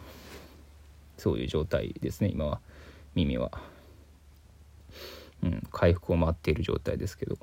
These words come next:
うん。<clears throat> ほ-、ほっ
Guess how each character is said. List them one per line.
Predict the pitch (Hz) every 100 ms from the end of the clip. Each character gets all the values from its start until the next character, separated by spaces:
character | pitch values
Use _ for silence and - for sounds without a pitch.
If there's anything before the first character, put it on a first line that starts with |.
| - - - - - - - - - - - -
う | -
ん。 | - - - - - - - - - - - 156 -
<clears throat> | - - - - - - - - - - - - - - -
ほ-、 | - 98 - - - - - - - -
ほ |
っ | 104